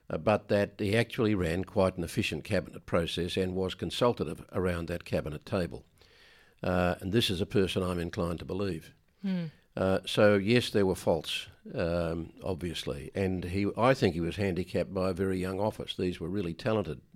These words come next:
Speaker 1: people, but they were, they, it, but in their youth, their relative youth, there was also some inexperience and at times a lack of wisdom, the kind of wisdom that only comes with earning the scars along the way.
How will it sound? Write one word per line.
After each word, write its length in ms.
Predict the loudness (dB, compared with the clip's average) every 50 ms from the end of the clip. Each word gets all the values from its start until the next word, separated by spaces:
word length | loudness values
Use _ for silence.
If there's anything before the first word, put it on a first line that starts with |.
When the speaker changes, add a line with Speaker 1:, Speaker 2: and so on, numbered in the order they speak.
| -20 -14 _
Speaker 1:
people, 280 | -4 -2 -2 -2 -2 -6
but 180 | -6 -6 -4 -2
they 120 | 0 0
were, 220 | 0 0 -2 -6 -8 -10
they, 180 | -8 -4 -2 -2 -2
it, 180 | -2 -6 -8 -8 -10 -18 _ _
but 120 | -4 -2 0
in 140 | 0 -2
their 140 | -2 -2 -4
youth, 460 | -2 2 2 4 4 2 0 -6 -16 -18 _ _ _ _ -20 _ _ _ _
their 140 | -4 -2 2
relative 420 | 4 4 6 4 4 0 -2 -2
youth, 360 | 0 0 0 0 -2 -6 -12 -18 _ _ -20 -20 -20 _ _
there 100 | -4 -2
was 140 | 0 0 2
also 300 | 2 0 0 0 0 -2 0
some 200 | 0 -2 -2 -2
inexperience 800 | -2 -4 -4 -6 -4 0 2 2 2 2 0 -2 -4 -6 -8 -10 _ _ _ -20 -20 -20 -20 -20 -18 _ -4
and 300 | 0 2 2 2 0 0 -2
at 160 | -4 -4 -4 -2
times 340 | 0 0 2 2 2 0 0
a 60 | -2
lack 200 | 0 -2 -2 -4
of 140 | -4 -4 -4
wisdom, 340 | -4 -4 -2 -4 -6 -6 -8 -12 _ _ -16 -16
the 60 | -8
kind 280 | -2 0 2 2 2 0
of 100 | 0 0
wisdom 280 | -2 -2 0 -2 -2
that 140 | -2 -2 -2
only 200 | -2 -4 -4 -6
comes 420 | -2 0 2 2 2 0 -2 -4
with 180 | -6 -6 -4 -2
earning 280 | 0 0 0 -2 -4 -6
the 60 | -6
scars 460 | -6 -2 0 2 2 2 2 0 -2
along 260 | -4 -4 -4 -4 -4 -4
the 60 | -2
way. 340 | -2 0 0 -2 -2 -4 -8